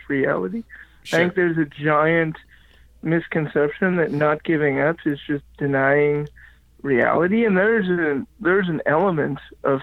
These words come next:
Speaker 1: thinking that has to go into it of, "I'm not going to accept this as the outcome."
Speaker 2: Sure.
Speaker 1: Um, but there is also the very stark reality, you know, you run out of cash, you run out of cash, you,
Speaker 2: Right.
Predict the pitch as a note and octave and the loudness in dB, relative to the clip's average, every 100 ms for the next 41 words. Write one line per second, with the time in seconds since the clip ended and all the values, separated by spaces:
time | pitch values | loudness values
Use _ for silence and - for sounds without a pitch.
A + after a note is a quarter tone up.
0 | - D3 D3 C#3 C#3+ - - D3+ D3 D3 | -4 -6 -6 -4 -6 -8 -2 0 2 0
1 | D3 - D3+ D3+ D#3 D#3 - - D2+ - | -2 -4 0 0 0 -2 -2 -2 -6 -10
2 | - - - C3 D#3 D#3+ D3+ - D3+ C#3+ | -20 -20 -4 0 2 2 0 0 0 0
3 | C3+ - D3+ D3 - D3 - D3 C3+ - | -2 -2 -2 -2 -2 -4 0 -2 -2 -10
4 | - - D3+ D3 E3+ - - - - - | -14 -2 2 2 0 -6 -12 -14 -16 -14
5 | - G#2 - E3+ D#3 D3+ D3+ D#3 - - | -10 -10 -6 0 2 2 0 -6 -12 -4
6 | E3+ E3+ E3 D#3+ D3+ D3+ D3+ - - - | -2 2 2 4 2 0 -4 -16 -20 -20
7 | - - - - D#3+ E3 E3 D3+ D3+ D3 | -20 -20 -4 0 2 2 0 0 0 2
8 | D#3+ D#3+ D#3+ D#3 - - - D#3+ D#3 C#3 | 2 2 2 0 -2 -8 -2 0 0 0
9 | C3+ C#3+ E3 G3 F3+ D3+ C#3 C#3+ C#3 C#3+ | 2 2 0 -2 -2 -4 -6 -6 -4 -4
10 | D3 D#3 D3+ C#3+ - C#3 D#3 D#3 - - | 0 2 2 0 -2 0 0 -4 -14 -20
11 | - D3 C3+ B2+ - - - - - - | -6 -2 0 -2 -4 -4 -4 -4 -8 -8
12 | - C2+ - A#2 G#2+ - | -4 -2 -4 -6 -6 -8